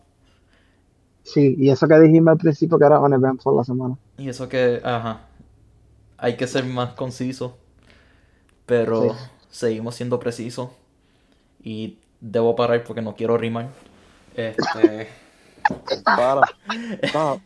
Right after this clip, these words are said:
Speaker 2: <laughs> pero gracias a los que sintonizaron y a los que escucharon hasta el final.
Speaker 1: Para.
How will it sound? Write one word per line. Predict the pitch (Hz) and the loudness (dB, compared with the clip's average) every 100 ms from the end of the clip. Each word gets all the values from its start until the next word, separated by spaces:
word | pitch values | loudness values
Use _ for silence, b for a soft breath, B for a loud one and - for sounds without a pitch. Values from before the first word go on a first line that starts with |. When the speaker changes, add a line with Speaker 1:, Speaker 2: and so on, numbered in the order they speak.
| - | -14
Speaker 2:
<laughs> | - 440 415 226 233 233 226 220 - - | 0 2 2 0 -6 -8 -10 -14 -18 -10
pero | 123 127 127 120 120 131 | -4 0 0 0 -2 0
gracias | - 120 135 - 139 | 4 6 4 4 6
a | 131 | 6
los | 131 127 | 6 2
que | 127 120 117 117 117 117 - | 0 0 0 0 -2 -4 -6
sintonizaron | - 120 123 120 120 120 120 123 127 123 | -8 -8 -6 -6 -4 -2 0 0 -2 -4
y | |
a | 117 | -4
los | 117 | -4
que | 117 | -8
escucharon | - 120 113 110 | -12 -10 -6 -6
hasta | 113 - | -6 -4
el | 131 | -2
final. | 131 135 135 135 | 0 0 0 -2
Speaker 1:
Para. | 139 | -4